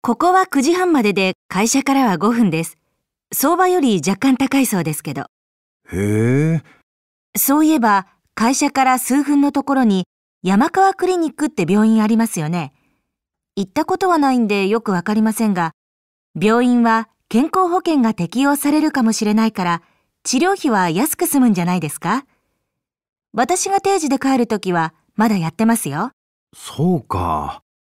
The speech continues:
Speaker 1: あと、会社から二十分かかりますが、太陽という店があります。リラックスできるとネットで評判がいいんです。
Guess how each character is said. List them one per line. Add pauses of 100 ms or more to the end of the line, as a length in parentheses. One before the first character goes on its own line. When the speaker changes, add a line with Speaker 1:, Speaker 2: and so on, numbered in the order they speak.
(340)
Speaker 1:
あ
と、 (280)
会
社
か
ら
二
十
分
か
か
り
ま
す
が、 (360)
太
陽
と
い
う
店
が
あ
り
ま
す。 (840)
リ
ラ
ッ
ク
ス
で
き
る
と
ネ
ッ
ト
で
評
判
が
い
い
ん
で
す。